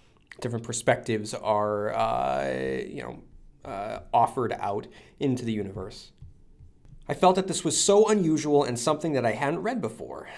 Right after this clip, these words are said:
I've been reading a few older and more recent sci-fi anthologies recently, and I think that where you found the world building tedious, I really got into it and found it to be a visual feast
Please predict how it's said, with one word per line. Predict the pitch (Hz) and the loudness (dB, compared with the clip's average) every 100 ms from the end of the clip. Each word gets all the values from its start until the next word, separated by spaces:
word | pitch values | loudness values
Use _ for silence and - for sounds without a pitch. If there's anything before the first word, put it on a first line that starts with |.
| - | -8
I've | 113 | -2
been | 127 | 0
reading | 135 139 | 2 2
a | 131 | 0
few | - 170 160 | 0 -2 0
older | 131 139 143 139 | 2 4 4 4
and | 127 | 4
more | 131 120 | 4 2
recent | 131 135 123 | 0 -2 -4
sci-fi | 110 127 117 117 117 | 0 2 2 2 0
anthologies | 104 104 104 104 107 107 98 | 2 -2 -2 0 0 -2 -8
recently, | 104 101 98 76 95 95 - - - | -10 -10 -8 -8 -8 -8 -12 -20 -16
and | - 113 | -8 -4
I | 113 | -4
think | 113 147 143 | -2 -4 2
that | 127 120 | 2 2
where | 131 | 0
you | 127 120 | 0 0
found | 113 - 151 156 156 151 | -4 -2 0 2 2 0
the | 120 123 113 104 | 0 0 2 0
world | 95 110 180 190 180 | -2 -2 0 0 2
building | 147 135 127 | 2 2 0
tedious, | 117 147 127 113 107 - | -4 -6 -2 -2 -2 -4
I | 117 | -4
really | 117 120 135 135 | -2 0 -2 0
got | 120 117 | 0 -2
into | 110 107 - 107 | -4 -8 -4 -4
it | 101 | -4
and | - 107 | -6 -8
found | - 120 120 | -6 -4 -2
it | 123 | -4
to | 123 | -6
be | 117 113 | -6 -4
a | 107 | -6
visual | 110 190 202 135 113 | -6 -4 -4 -2 -4
feast | - 110 101 - | -4 -10 -10 -12